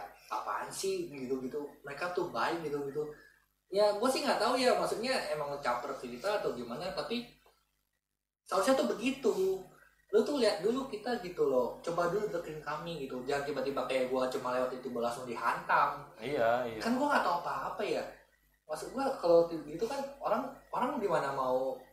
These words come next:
Speaker 1: ambil sisi baik sih?
Speaker 2: Makanya, iya. Makanya gua juga kadang-kadang sekarang gua lagi berusaha mu-, mau lihat sisi baiknya dulu, mau seburuk-buruknya apapun mereka.
Speaker 1: Mungkin kalau orang kayak lu yang belum pernah dapet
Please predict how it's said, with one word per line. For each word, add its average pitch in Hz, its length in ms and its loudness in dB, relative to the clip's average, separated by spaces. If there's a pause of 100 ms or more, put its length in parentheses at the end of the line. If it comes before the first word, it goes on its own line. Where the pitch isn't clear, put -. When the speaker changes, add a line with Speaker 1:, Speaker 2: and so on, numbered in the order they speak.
(160)
Speaker 1:
ambil 139 180 -2
sisi 135 280 -2
baik 104 200 0
sih? 240 300 -4
Speaker 2:
Makanya, 123 540 2
iya. 120 260 -2
Makanya 123 320 6
gua 190 160 4
juga 135 280 2 (220)
kadang-kadang 131 480 6
sekarang 156 360 2
gua 165 180 -6
lagi 123 180 4
berusaha 117 600 4
mu-, 110 260 -4 (160)
mau 120 180 0
lihat 117 140 2
sisi 120 280 -4
baiknya 113 380 0
dulu, 127 240 -6
mau 113 220 2
seburuk-buruknya 110 720 -2
apapun 110 340 0
mereka. 113 380 -2 (380)
Speaker 1:
Mungkin 247 260 -6
kalau 202 320 6
orang 175 180 4
kayak 156 240 2
lu 156 120 4
yang 151 120 2
belum 143 200 0
pernah 143 420 -2
dapet - 240 -6